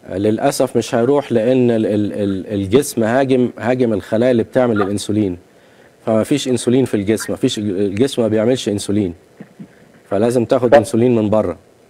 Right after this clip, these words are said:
Speaker 2: لا، هم قالوا لنا بيفرز ال-، البنكرياس، آه، كميه بس مش كافيه يعني.
Speaker 1: يعني
Speaker 2: بالجسم.
Speaker 1: م-، ممكن كميه بسيطه قوي، وممكن بعد شويه حتى يبطل يفرز خالص،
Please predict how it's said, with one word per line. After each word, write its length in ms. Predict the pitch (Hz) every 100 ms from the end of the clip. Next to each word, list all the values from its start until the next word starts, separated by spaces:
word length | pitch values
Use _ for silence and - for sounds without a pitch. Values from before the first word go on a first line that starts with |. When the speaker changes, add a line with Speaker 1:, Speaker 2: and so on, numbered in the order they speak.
| _ _ _ _ _ _ _ _ -
Speaker 2:
لا، 260 | 147 175 156
هم 140 | 170
قالوا 240 | 156 165 175
لنا 160 | 170
بيفرز 460 | 156 170 185 170 156
ال-، 300 | 147 135 135
البنكرياس، 760 | 135 131 135 - 135 147 160 160 -
آه، 240 | 143 135
كميه 400 | 135 151 143 170
بس 180 | 151 151 - 143
مش 240 | 135 - -
كافيه 360 | 160 151 147 123
يعني. 240 | 113 110 - _ _ 95
Speaker 1:
يعني 320 | 117 143 120
Speaker 2:
بالجسم. 480 | 113 110 131 110 -
Speaker 1:
م-، 20 |
ممكن 300 | 139 139 131
كميه 360 | 113 113 135 135
بسيطه 400 | 117 - 135 120
قوي، 300 | 127 135 131
وممكن 560 | 117 110 127 131 123
بعد 180 | 113 113
شويه 220 | - 123
حتى 280 | 113 123 -
يبطل 380 | 104 117 - 101
يفرز 280 | 113 101 -
خالص، 340 | 104 95 -